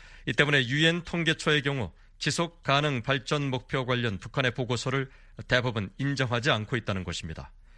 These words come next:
소바주 전 소장은 그러면서 북한의 통계 역량을 강화하도록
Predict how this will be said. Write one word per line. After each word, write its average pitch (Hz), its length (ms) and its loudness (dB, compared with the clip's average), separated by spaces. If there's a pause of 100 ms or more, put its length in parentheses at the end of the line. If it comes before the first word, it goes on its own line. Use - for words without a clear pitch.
(320)
소바주 143 340 2
전 151 140 2
소장은 147 360 2
그러면서 127 640 -2 (300)
북한의 - 380 0
통계 165 420 2
역량을 151 400 2
강화하도록 131 720 -2